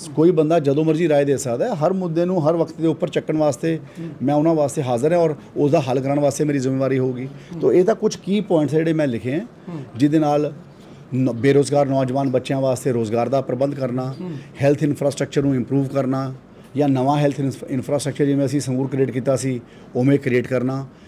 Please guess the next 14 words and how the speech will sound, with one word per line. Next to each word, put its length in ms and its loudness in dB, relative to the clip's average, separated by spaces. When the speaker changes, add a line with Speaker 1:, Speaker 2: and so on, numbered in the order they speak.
Speaker 1:
ਨੌਜਵਾਨ 420 4
ਬੱਚਿਆਂ 340 2
ਵਾਸਤੇ 360 2
ਟ੍ਰਿਪਲ 360 0
ਆਈ 220 0
ਟੀ, 320 4
Speaker 2:
ਹੂੰ। 60 -14
Speaker 1:
ਜਿਵੇਂ 200 2
ਆਈ 160 0
ਆਈ 80 4
ਟੀ 160 2
ਰੋਪੜ 280 2
ਖੁੱਲ੍ਹੀ 240 2
ਸੀ, 240 -2